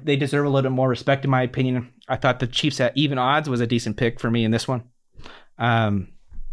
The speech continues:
the race to thirty. So the te-, uh, uh, I think that there's gotta be a team that scores thirty in this game, and the Bucs are,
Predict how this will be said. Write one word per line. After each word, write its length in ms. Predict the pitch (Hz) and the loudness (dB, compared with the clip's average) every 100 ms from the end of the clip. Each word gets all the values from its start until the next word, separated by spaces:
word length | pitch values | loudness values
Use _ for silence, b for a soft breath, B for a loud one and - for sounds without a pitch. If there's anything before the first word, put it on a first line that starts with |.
| - - - - | -10 -12 -12 -2
the 80 | 165 | 2
race 240 | 165 202 | 4 2
to 120 | - 175 | 0 -2
thirty. 460 | - 156 180 226 | 2 2 2 0
So 160 | 208 147 | -2 -2
the 100 | 123 | -2
te-, 200 | - - | -4 0
uh, 160 | 131 127 - | 0 0 -6
uh, 140 | 123 | -4
I 120 | 120 190 | 0 0
think 200 | 233 170 | 0 2
that 220 | 151 147 | 0 0
there's 180 | 147 135 | -2 0
gotta 180 | 156 | 0
be 100 | 139 | 2
a 40 | 131 | 0
team 200 | 139 123 | 0 0
that 140 | 117 | 0
scores 240 | - 123 - | 0 -2 0
thirty 300 | 117 110 101 | 0 0 0
in 80 | |
this 140 | 101 - | 0 -2
game, 260 | 98 90 - B B B B B | -4 -4 -8 B B B B B
and 480 | 131 131 127 127 131 | 0 2 4 4 2
the 80 | 131 | 0
Bucs 300 | 123 151 - | 0 0 2
are, 240 | 147 - | 0 -2